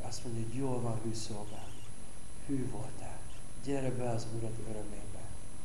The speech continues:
Érted? Hogy, hogy vegyétek komolyan a lelki életeteket. És igazán megjutalmaz minket Isten még, azt hiszem, hogy ebben az életben.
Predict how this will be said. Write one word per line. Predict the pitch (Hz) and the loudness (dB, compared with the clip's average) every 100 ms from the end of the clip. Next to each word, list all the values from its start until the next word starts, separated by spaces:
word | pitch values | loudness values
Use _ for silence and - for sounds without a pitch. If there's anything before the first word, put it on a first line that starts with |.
| - - | 0 0
Érted? | 120 120 123 117 - - - - - | 0 0 0 0 0 0 0 -2 -2
Hogy, | 123 120 120 | 0 0 0
hogy | 131 127 | 0 0
vegyétek | 147 143 123 120 120 - | 0 0 0 0 0 0
komolyan | 147 120 113 107 107 | 0 0 2 0 0
a | 107 110 | 2 2
lelki | 113 113 113 - 104 | 2 2 0 0 0
életeteket. | 107 104 101 - 104 - - - - - - - - - - - - - - | 0 0 0 0 -2 -2 0 0 0 0 0 -2 -2 -2 -2 -2 -2 -2 0
És | 104 - - - | 0 0 0 2
igazán | 143 123 113 104 104 107 | 2 2 2 0 0 0
megjutalmaz | 107 101 107 - 101 107 110 | 0 0 0 0 0 0 0
minket | 113 107 113 113 | 0 0 -2 -2
Isten | 107 110 110 117 | -2 0 0 0
még, | 123 - | 0 0
azt | - - | 0 0
hiszem, | 165 160 | 0 0
hogy | 147 147 | 0 0
ebben | 143 143 | 0 0
az | 143 | 0
életben. | 143 127 117 117 | 0 0 -2 -2